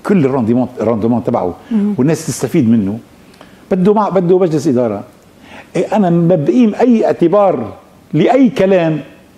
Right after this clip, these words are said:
Speaker 1: قدام إنه المعرض يشتغل، بعين مجلس إدارة. شيء تاني، المنطقة الاقتصادية الخاصة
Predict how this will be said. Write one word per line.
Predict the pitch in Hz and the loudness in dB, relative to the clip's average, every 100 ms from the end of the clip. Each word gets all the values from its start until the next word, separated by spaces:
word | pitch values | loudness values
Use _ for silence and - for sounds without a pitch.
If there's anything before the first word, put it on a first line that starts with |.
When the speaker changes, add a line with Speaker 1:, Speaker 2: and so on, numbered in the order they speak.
| _ - | _ -4
Speaker 1:
قدام | 143 127 202 | -2 2 2
إنه | 196 147 | 2 0
المعرض | 156 151 135 | 2 0 0
يشتغل، | 127 147 123 | -2 0 0
بعين | 110 147 160 | 0 2 2
مجلس | 165 160 165 | 0 -2 0
إدارة. | 202 185 165 160 - - - - - - - | 0 0 -4 -10 -20 -20 -20 -20 -20 -20 -18
شيء | - - 147 | -6 -2 0
تاني، | 113 87 73 - - - - - - - - - - - | 0 -2 -6 -20 -20 -20 -20 -20 -20 -20 -20 -20 -16 -4
المنطقة | 147 196 240 160 | 0 2 0 -2
الاقتصادية | 190 131 175 160 165 | -4 -4 -2 2 2
الخاصة | - 131 - 87 | 0 -4 -4 -12